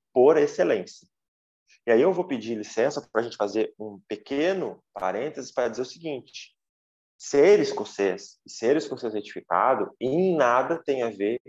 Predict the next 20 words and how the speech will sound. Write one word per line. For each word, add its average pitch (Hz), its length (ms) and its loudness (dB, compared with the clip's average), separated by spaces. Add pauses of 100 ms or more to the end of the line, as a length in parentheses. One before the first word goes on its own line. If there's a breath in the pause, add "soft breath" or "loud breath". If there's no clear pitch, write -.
(120)
qualquer - 420 -2
crítica - 460 -10
a - 160 0
outro 127 400 2
rito, 95 240 -14 (580)
muito 120 300 -6
menos 117 300 0
outro 120 300 -2
rito 110 160 -10
escocês 123 580 0
ou 123 160 4
o 123 40 2
escocês 117 360 -6
antigo 123 260 -4
e 139 40 2
aceito. - 500 -8 (340)
São 147 180 -4
só 127 520 2
sistemas - 800 -4
diferentes, 104 920 -2